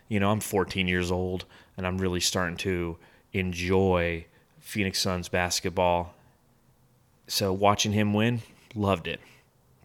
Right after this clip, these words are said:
But at the same time, it wasn't the same for me. I was a Suns fan from then on out.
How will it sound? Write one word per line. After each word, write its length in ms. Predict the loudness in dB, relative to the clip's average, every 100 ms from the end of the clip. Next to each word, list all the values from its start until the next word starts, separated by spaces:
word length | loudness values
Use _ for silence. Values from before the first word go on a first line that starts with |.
| _
But 120 | -2
at 60 | -2
the 80 | -4
same 280 | -2 -2
time, 360 | -2 -2 -2 -4 -10 -20 -8
it 60 | -6
wasn't 380 | -4 -4 -6 -8
the 80 | -6
same 320 | -4 -4 -6
for 160 | -10
me. 220 | -12 -12 -16 -20 -14
I 100 | -4
was 120 | -2 0
a 40 |
Suns 440 | 0 0 -2 -4
fan 260 | -4 -6 -8
from 200 | -8 -8
then 200 | -8 -8
on 220 | -10 -10
out. 240 | -10 -12